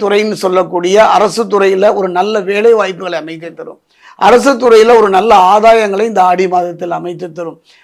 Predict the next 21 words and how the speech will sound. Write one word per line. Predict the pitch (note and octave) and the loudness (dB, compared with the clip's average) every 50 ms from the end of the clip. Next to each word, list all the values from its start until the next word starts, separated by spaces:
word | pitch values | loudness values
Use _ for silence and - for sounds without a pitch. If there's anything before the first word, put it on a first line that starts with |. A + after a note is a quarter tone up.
| _ - | _ -2
அதே | - F#3 F#3+ A#3+ C#4 D4+ | -2 0 2 2 2 2
நேரத்துல | C#4+ D#4 C#4+ C#4 A3+ C4 B3 G3+ | 2 2 2 2 2 0 2 2
பார்த்தீங்கன்னா, | A3 G#3 G#3 G#3+ G#3+ G#3+ A3 F#3+ | 0 0 0 -2 -2 -2 0 0
கலத்திரகாரகன் | G#3 G3 A3 A3 G#3 B3+ B3+ A#3+ A#3+ A#3 A3+ G#3 G3+ E3+ - - | 0 0 0 2 2 4 4 6 4 4 2 0 -4 -8 -8 -10
சுக்கிரன் | F#3 F#3+ G3 A#3 A3+ A3 A3 G3 | -10 -2 0 0 0 0 -2 -6
மட்டுமல்ல, | F#3+ E3 G#3+ G#3 G#3 A3 F#3+ - - - _ _ _ _ _ _ - | -6 -6 -8 -6 -6 -6 -6 -8 -10 -12 _ _ _ _ _ _ 2
தொழில் | A3 B3+ - D4 D4+ C#4+ C4 | 2 4 4 4 4 4 4
வளர்ச்சி | A3 G#3 G#3+ A3+ G#3 - A3 | 4 4 4 2 2 0 0
ஏற்படும். | G#3+ G3+ F3+ E3+ F3 F3 F3+ F3 C#3+ F3+ | 0 0 0 -2 -4 -4 -4 -6 -2 -2
தொழில்ல | G3 G3+ A#3+ B3 A#3 A3+ | 0 2 2 2 2 2
ஒரு | G3+ F#3+ F#3 D3+ | 2 2 0 0
தடை, | - E3+ E3+ F3+ G3 G3+ G#3+ - - - _ - - | 0 0 2 2 2 0 0 -4 -12 -18 _ -10 -2
தொழில்ல | - G#3+ A#3 C4 C4+ C4+ C4 B3 | 0 2 4 4 4 4 6 6
ஒரு | A3 G#3 G3+ F#3+ | 6 6 4 2
பிரச்சனை, | E3+ F3 F3+ F3 - - G3+ F#3+ F#3+ | 0 -2 -2 -2 -2 0 0 2 2
அந்த | G#3+ - F#3+ F#3+ F3+ D#3+ | 0 2 0 -2 0 2
தொழிலை | G#3 A3 B3+ B3+ C4 | 2 4 4 4 4
நடத்த | A#3+ A3 G3 A3 G3+ - A#3 | 2 2 0 0 0 -2 -4
முடியாத | A3 G#3+ A3 A3 A3 A3+ B3 B3+ B3+ A#3 | -2 -2 0 4 4 4 6 6 6 4
ஒரு | G#3+ F#3+ E3+ F#3+ | 4 2 -2 -4
போராட்டமான | G#3 G#3+ A3+ A#3 G3+ A3+ A3 A3 G3+ G#3+ | -2 0 0 0 0 -4 -4 -2 -2 -2